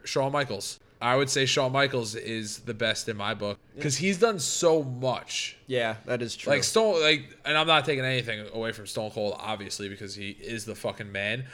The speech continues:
Speaker 1: But, like, Stone Cold was just always Stone Cold. When you, w-, when,
Speaker 2: What?
Speaker 1: like, Sh-, <laughs> Stone Cold was always Stone Cold. But when you look at Shawn Michaels, like, he started out with the, with the Rockers,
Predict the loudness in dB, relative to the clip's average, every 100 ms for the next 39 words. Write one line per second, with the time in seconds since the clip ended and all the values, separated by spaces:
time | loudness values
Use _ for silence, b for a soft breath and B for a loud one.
0 | 2 4 6 4 2 b b b b -20
1 | -20 -8 6 8 8 8 8 6 0 -2
2 | 2 4 4 2 2 2 0 0 2 2
3 | 0 B B B -2 2 2 0 -4 -6
4 | -2 4 6 6 0 -2 -6 -16 -20 B
5 | B B B B B -20 -20 -10 -8 -8
6 | -12 -18 -12 -4 4 4 6 6 6 4
7 | 0 4 6 6 4 4 4 8 8 8
8 | 2 B B B 4 6 8 6 6 6
9 | 4 4 2 4 0 0 B B 0 2
10 | 2 4 6 8 6 4 2 4 4 4
11 | -6 -20 -20 _ _ _ -20 -20 -6 -2
12 | 2 4 2 2 2 2 0